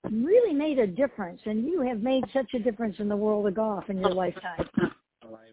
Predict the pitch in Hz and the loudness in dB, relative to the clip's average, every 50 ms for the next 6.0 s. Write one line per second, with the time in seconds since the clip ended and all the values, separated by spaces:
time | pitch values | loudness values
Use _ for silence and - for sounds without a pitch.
0 | _ _ _ 151 139 139 - - 131 120 113 110 - 123 113 107 107 110 _ - | _ _ _ -10 -10 -10 -8 -6 -4 -4 -4 -6 -8 -8 -8 -8 -8 -10 _ -16
1 | 131 107 104 101 113 110 113 113 107 104 107 - _ - - - - - _ _ | -16 -16 -16 -16 -14 -14 -12 -10 -10 -12 -12 -14 _ -20 -20 -20 -20 -20 _ _
2 | 120 113 113 107 107 - - 175 175 170 156 123 120 - - 147 139 135 135 - | -2 0 0 0 -2 2 4 6 6 6 4 0 -2 0 2 2 2 0 0 -2
3 | 135 135 135 135 - 127 113 110 107 - - _ - 113 110 107 107 107 - - | -2 -2 -2 -2 -4 -4 -4 -4 -6 -8 -10 _ -8 -6 -4 -4 -6 -8 -8 -8
4 | 135 127 123 - 120 113 110 - - 107 104 104 107 110 123 127 123 113 110 110 | -8 -8 -6 -4 -4 -6 -6 -6 -10 -12 -10 -10 -8 -6 -6 -4 -4 -2 -2 -4
5 | 110 110 _ _ _ _ _ _ _ _ _ _ _ _ _ - 110 107 104 101 | -4 -6 _ _ _ _ _ _ _ _ _ _ _ _ _ -4 -2 -2 -2 -2